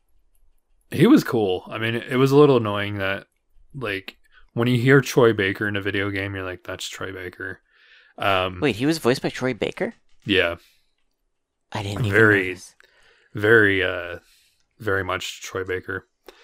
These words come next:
Speaker 1: Um, but there was a point, like, during, it wasn't a torture scene, but, like, when they're interrogating,
Speaker 2: When they
Speaker 1: um,
Speaker 2: were beating the shit out of Miles?
Speaker 1: Yeah. And I like how he's like,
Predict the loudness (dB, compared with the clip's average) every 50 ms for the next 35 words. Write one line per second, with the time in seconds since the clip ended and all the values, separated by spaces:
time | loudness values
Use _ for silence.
0 | _ -20 _ _ _ _ _ 0 2 4 4 4 4 2 0 -4 -12 -18 -20 _
1 | _ _ _ _ _ _ _ _ _ _ _ -6 -4 -2 4 4 6 6 6 4
2 | 2 0 0 -6 -4 -2 0 0 0 -2 -4 -4 -4 -4 -4 -4 -4 -4 -6 -8
3 | -10 -4 0 0 2 2 0 -2 -4 -8 -6 -4 -2 -2 -2 -4 -6 -10 -10 -8
4 | -8 -8 -8 -8 -8 -8 -6 -6 -6 -6 -6 -8 -8 -8 -8 -10 -10 -12 -12 -10
5 | -8 -8 -6 -6 -6 -8 -10 -10 -12 -8 -4 -2 -2 -2 -2 -2 -4 -6 -6 -6
6 | -8 -10 -12 -18 -20 _ _ _ _ _ _ _ _ _ _ -6 -4 -2 0 2
7 | 2 2 0 0 0 -2 -2 0 -2 -4 -4 -2 -2 0 0 2 0 0 -2 -2
8 | -2 -2 -2 -4 -6 -8 -14 -20 _ -18 -10 -6 -2 0 2 2 0 0 -2 -6
9 | -10 _ _ _ _ _ _ _ _ _ -20 _ _ 2 2 2 4 4 4 6
10 | 6 6 4 4 2 2 2 4 4 2 0 0 0 0 0 -2 -4 _